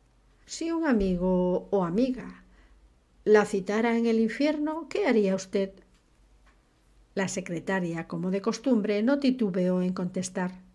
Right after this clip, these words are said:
Se sabía todas las respuestas. "Creo que sería aconsejable reservar una mesa por teléfono",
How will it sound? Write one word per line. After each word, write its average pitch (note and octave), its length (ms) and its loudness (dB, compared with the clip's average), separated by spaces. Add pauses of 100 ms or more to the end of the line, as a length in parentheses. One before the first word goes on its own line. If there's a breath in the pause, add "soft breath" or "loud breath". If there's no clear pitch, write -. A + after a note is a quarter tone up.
(320 soft breath)
Se - 200 -2
sabía A#3+ 480 0
todas G#3+ 380 0
las G#3 120 0
respuestas. - 800 -8 (680 soft breath)
"Creo D#4+ 400 2
que A#3+ 100 -2
sería F#3+ 380 -2
aconsejable A3 760 0
reservar G3+ 520 0
una A#3 180 4
mesa A3 280 -2
por A#3 140 0
teléfono", F3 680 -4